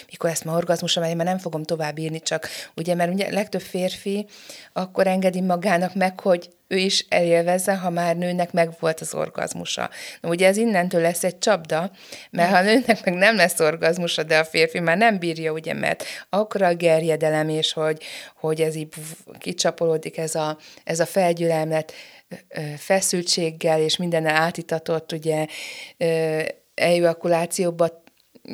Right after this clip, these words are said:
csúcsosodó élvezet, akkor ott, ö, bár az a néhány másodperc lehet, hogy adott ni-, valamilyen orgazmikus élményt, de,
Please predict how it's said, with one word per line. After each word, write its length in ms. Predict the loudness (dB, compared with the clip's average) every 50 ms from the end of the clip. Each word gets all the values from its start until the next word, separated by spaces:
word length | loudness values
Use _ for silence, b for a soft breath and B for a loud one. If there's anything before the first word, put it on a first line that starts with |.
| -8
csúcsosodó 1000 | -6 -4 -4 -2 -2 -2 0 0 0 2 2 2 2 4 4 6 6 4 2 -2 B B B B B B B
élvezet, 640 | -2 2 2 4 4 2 2 2 2 2 2 0 -2 B B B B B B B B
akkor 320 | -10 -10 -8 -4 -2 2 4
ott, 260 | 4 4 2 0 -2
ö, 240 | 0 0 2 2 0 -2 -4 -6 -12 _
bár 320 | -6 -4 -2 0 2 2
az 160 | 2 2 2 2
a 40 |
néhány 400 | 2 2 2 0 0 0 -2 -2
másodperc 720 | 0 0 0 0 0 -2 -2 -4 -4 -2 -2 0 -2 -2 -4
lehet, 440 | -4 -4 -4 -4 -6 -6 -6 -6 -10
hogy 400 | -8 -6 -4 -4 -4 -6 -8 -8
adott 340 | -8 -6 -4 -2 -4 -4 -4
ni-, 160 | -6 -6 -6 -4
valamilyen 600 | -2 0 0 0 0 0 -2 -2 -2 -2 -2 -6 -6
orgazmikus 720 | -4 -4 -4 -2 -2 -2 -2 -2 -4 -8 -8 -8 -8 -8 -6
élményt, 560 | -4 -2 -2 -2 0 0 -2 -2 -2 -4 B B B B B B B B B B
de, 600 | -10 -4 0 0 2 2 2 2 2 0 -2 -4